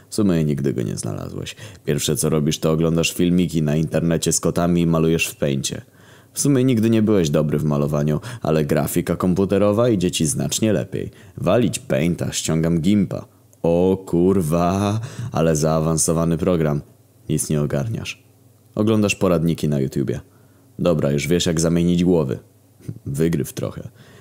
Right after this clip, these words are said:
W sumie bawisz się w elektryka do końca piątej klasy podstawówki. Czas na klasę szóstą.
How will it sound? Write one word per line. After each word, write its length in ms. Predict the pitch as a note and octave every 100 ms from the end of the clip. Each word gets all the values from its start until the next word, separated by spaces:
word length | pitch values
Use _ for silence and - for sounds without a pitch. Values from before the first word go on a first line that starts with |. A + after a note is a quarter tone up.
| - -
W 80 | -
sumie 200 | D#3 C#3+
bawisz 360 | F#2+ F2+ F#2
się 160 | - F#2+
w 60 | F2+
elektryka 520 | F2+ F2 - F2+ D#2+
do 120 | D#2
końca 300 | E2+ E2 D#2
piątej 320 | E2 D#2 E2
klasy 300 | E2 D#2+ E2
podstawówki. 720 | D#2+ - F2+ E2+ D#2+ - - - - - - -
Czas 260 | - D#2+ -
na 140 | D2+
klasę 300 | D2+ D2+ -
szóstą. 480 | D#2 F#2 F2 - G1+